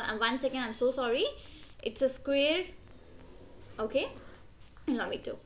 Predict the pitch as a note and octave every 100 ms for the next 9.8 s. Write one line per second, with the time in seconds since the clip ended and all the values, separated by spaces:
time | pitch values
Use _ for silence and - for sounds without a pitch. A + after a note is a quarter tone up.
0 | - - - - - - - - A3+ D#4+
1 | F3+ - - - B3 C#4 C#4+ - E4 F#4+
2 | A4+ A4 G#4+ F4+ D4 A#3 G#3+ C#4+ - A#3+
3 | A#3 - C4 C#4 - D4 B3 B3 - F3+
4 | - - - - - - B3+ A#3 C4+ C4
5 | D4+ D#4 D#4 D4 C#4+ C#4+ D#4 - D4+ C#4+
6 | D4 - A3+ A#3+ C4+ - A#3 A#3+ C#4 C#4
7 | D4+ F4 C#5+ - - - - - - -
8 | - B3+ C#4 F4+ B3+ A#3+ A#3+ C4 C4+ A#3+
9 | A3 G#3+ G#3+ G#3 G#3+ D4+ D4+ C4+